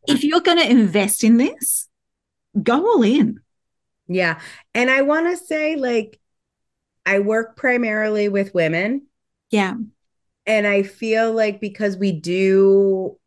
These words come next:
Speaker 1: as a gender, take on a lot,
Speaker 2: Yeah.
Speaker 1: often we're balancing, like, career and maybe a second job and kids. I was a single mom. I had a part-time job. I had a full-time job. Like, I get it.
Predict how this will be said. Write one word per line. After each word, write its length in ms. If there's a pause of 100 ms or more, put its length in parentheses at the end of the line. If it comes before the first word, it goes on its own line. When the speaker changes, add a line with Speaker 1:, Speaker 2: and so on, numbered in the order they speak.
(220)
Speaker 1:
as 300
a 100
gender, 580
take 360
on 560 (520)
a 160
lot, 640 (480)
Speaker 2:
Yeah. 60 (120)
Speaker 1:
often 300
we're 200 (140)
balancing, 600
like, 360 (340)
career 920
and 140
maybe 220
a 60
second 360
job 360
and 140
kids. 340
I 140
was 100
a 80
single 340
mom. 360
I 100
had 140
a 40
part-time 460
job. 240
I 60
had 80
a 40
full-time 520
job. 280
Like, 160
I 100
get 300
it. 260